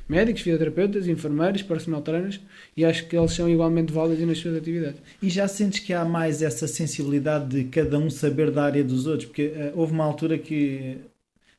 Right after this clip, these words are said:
Speaker 2: sobretudo a classe médica, eh, nós somos os maiores e os outros são acessórios àquilo que eu faço. Eh, mas eu também começo a perceber que alguns médicos, eles próprios já têm a sensibilidade de perceber,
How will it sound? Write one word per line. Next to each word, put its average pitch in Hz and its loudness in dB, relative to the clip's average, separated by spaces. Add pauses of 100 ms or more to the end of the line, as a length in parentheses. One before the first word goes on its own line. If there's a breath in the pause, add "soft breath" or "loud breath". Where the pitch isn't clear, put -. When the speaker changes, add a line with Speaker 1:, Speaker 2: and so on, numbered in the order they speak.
(320)
Speaker 2:
sobretudo 151 -2
a 151 -2
classe 143 -6
médica, 139 -4
eh, 139 -8
nós 139 -4
somos 135 -4
os 131 -4
maiores 160 -2 (340 soft breath)
e 160 -6
os 131 -2
outros - -4
são 143 -2
acessórios 165 4
àquilo 147 2
que 139 -2
eu 131 4
faço. - -6 (320 soft breath)
Eh, 147 -4
mas 151 -2
eu 180 -2
também 180 0
começo 175 -2
a - -4
perceber 151 -2
que 151 -6
alguns 151 0
médicos, 151 -2
eles 151 0
próprios 147 -4
já 151 0
têm 151 -2
a 143 -2
sensibilidade 147 -2
de 147 -6
perceber, 135 -2